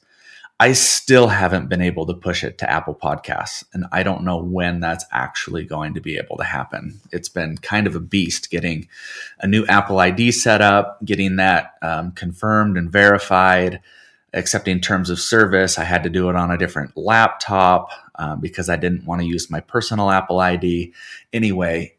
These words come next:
it was a disaster. Hopefully soon, I'm hoping in the next couple of days that it will all be set up, I'll be verified, and be able to push to Apple Podcasts.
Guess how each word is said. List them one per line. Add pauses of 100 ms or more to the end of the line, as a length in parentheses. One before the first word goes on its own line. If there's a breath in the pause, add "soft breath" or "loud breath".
(120)
it
was
a
disaster.
Hopefully
soon,
I'm
hoping
in
the
next
couple
of
days
that
it
will
all
be
set
up,
I'll
be
verified,
and
be
able
to
push
to
Apple
Podcasts.